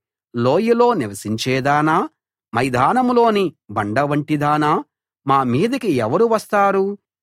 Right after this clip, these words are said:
మా ఇళ్ళల్లో ఎవరు అడుగు పెడతారు అని నువ్వు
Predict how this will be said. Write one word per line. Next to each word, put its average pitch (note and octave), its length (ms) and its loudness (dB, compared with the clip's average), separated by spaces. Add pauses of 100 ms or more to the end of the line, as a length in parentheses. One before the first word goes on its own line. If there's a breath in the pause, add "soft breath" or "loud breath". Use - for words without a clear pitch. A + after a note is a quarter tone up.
(180)
మా C3+ 180 4
ఇళ్ళల్లో A3+ 640 0 (100)
ఎవరు C#3+ 480 0
అడుగు D3+ 240 0
పెడతారు G3 680 0 (340)
అని B2+ 160 0
నువ్వు D3 420 -2